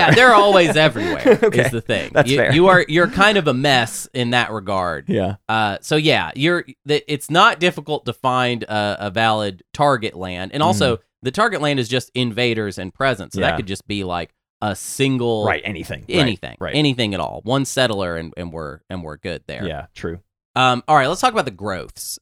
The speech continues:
Speaker 1: Uh, these are pretty interesting. One in particular, I think, is, uh, is quite strange, but makes sense once you kind of realize what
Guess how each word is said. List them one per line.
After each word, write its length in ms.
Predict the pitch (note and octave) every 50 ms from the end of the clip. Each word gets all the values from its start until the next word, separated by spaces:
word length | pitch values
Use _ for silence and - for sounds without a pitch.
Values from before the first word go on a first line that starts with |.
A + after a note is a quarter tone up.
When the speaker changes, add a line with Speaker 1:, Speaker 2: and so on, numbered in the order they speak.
| -
Speaker 1:
Uh, 280 | F#2+ F#2+ F#2 E2+ E2 D#2+
these 220 | F2 A#2 D3 E3 D#3+
are 80 | E3
pretty 220 | A#2+ - D#3+ C#3+ C3
interesting. 640 | - A#2+ A#2+ - B2 - - - G#2+ G#2 G2+ F#2+ - _ _ -
One 280 | A2+ B2+ F3 C4+ D4
in 80 | C4+ A3
particular, 480 | - B2 - - C3 - - G2 E2 E2
I 60 | E2
think, 180 | - E2+ -
is, 200 | E2 D2 B1 -
uh, 180 | D#2+ D2+ B1 A1 - _ -
is 180 | - - -
quite 240 | - - G#2 E2+ -
strange, 340 | - - - C#2 C#2 - -
but 120 | F#2 -
makes 240 | F2+ G2+ G#2 G2 -
sense 340 | - A2 G2 F#2 F2 - -
once 240 | F#2 F2+ E2+ - -
you 80 | F2
kind 220 | - - F2 D#2+ D2+
of 80 | C#2
realize 460 | D#2 E2 D2+ C#2+ D2 C2+ B1 B1+ B1+ -
what 320 | - E2+ E2+ D2+ A#1